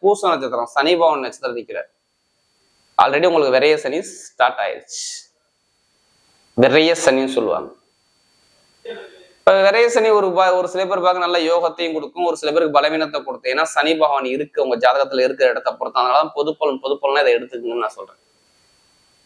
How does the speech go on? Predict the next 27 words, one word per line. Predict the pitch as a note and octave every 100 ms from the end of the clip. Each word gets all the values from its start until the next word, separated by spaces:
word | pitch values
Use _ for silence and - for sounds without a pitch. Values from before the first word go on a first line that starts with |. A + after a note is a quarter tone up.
| _ _ _ _
இனிமே | F3 G#3 A3
பாருங்க, | A3 A3 G3+
நிறைய | G3 F#3
நல்ல | F#3+ A3+ G#3
பலன் | G#3 F#3+
பார்க்கக்கூடிய | F3+ F3+ E3+ D#3+
அமைப்பு | D3+ D#3+ F#3+
உங்களுக்கு | E3+ D3 C#3 D3+ C3+
வரும் | A#2 A#2+ A#2 F#2+ _ _ _ _ _ _ _ -
மேச | C#3 D3 C#3
ராசியை | B2 B2+ A#2
பொறுத்து. | A#2+ B2+
ஏன்னா | D3+ D#3
நமக்கு | C3+ A#2+ A#2 A2+
அதிக | B2 D#3 E3 E3+ C3+
ஜாதகம் | C#3 C#3 D#3 D3+ C#3
கொடுத்தது | C3+ - D#3+ D#3+
மேச | B2+ A#2+ B2
ராசி. | F2+ - - _ _ _ _ _ _ _ _ _ _ _ _ _ - - - - _ -
ஏன்னா | F3 G#3
இதுல | G3 E3+ D#3
ஒரே | E3+ G3 A#3 A#3+
ஒரு | A3
கிரகம் | G3 F#3+ F3+
மட்டும் | F3 G3
உங்களுக்கு | F3+ D#3+ D3
சப்போர்ட்டா | D3 D#3+